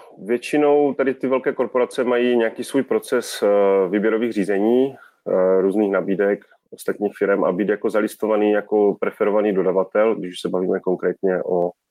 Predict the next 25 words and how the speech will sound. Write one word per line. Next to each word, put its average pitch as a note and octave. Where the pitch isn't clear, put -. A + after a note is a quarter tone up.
této G2
automobilce F#2
české, -
tak, -
eh, F#2
je F#2
to F#2
na F#2
dlouhé G2+
lokně, G#2
eh, F#2
s -
tím, G2
že G2
my F#2+
jako F#2+
velký F2
dodavatel F#2
médií F#2
tam F2+
nějaký F2+
kredit F#2+
máme F2
u F2
eh, F2